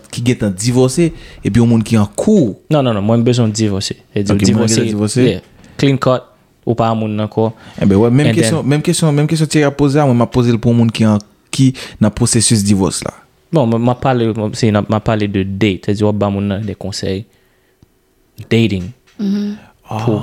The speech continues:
Speaker 1: Ah,
Speaker 2: comme si
Speaker 1: ok.
Speaker 2: moun nan divòse, qu'on y a, hey, qui, qui, qui peut-être top trois, top quatre konsèy, quoi, ba li, ou moun qui f-, hein, qui
Speaker 1: Fèk
Speaker 2: fèk divòse.
Speaker 1: divòse.
Speaker 3: Mhm. <clears throat>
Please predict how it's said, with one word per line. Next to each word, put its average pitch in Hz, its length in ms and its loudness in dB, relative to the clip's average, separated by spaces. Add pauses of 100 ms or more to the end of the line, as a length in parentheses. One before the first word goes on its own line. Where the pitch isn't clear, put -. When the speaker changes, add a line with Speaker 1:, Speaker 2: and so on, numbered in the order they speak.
Speaker 1:
Ah, - 40 -8
Speaker 2:
comme 117 120 0
si 120 160 0
Speaker 1:
ok. 110 60 0
Speaker 2:
moun 113 120 2
nan 113 100 2
divòse, 113 440 0
qu'on 113 180 -2
y 107 40 -2
a, 101 200 -4
hey, 110 280 -2 (600)
qui, - 200 -2
qui, - 300 -4 (220)
qui - 140 -4
peut-être 139 400 -2 (240)
top 127 240 -2
trois, 117 240 0
top 110 260 -6
quatre 107 220 -2 (340)
konsèy, 107 380 -6
quoi, 98 120 -8
ba 98 280 -4
li, 98 200 -4 (380)
ou 123 80 0
moun 107 140 2
qui - 100 -4
f-, - 320 -12 (160)
hein, 117 80 -6 (160)
qui - 80 -6
Speaker 1:
Fèk - 220 -2
Speaker 2:
fèk 120 100 0
divòse. 104 460 0 (240)
Speaker 1:
divòse. - 0 -
Speaker 3:
Mhm. 208 340 -2 (360)
<clears throat> - 0 -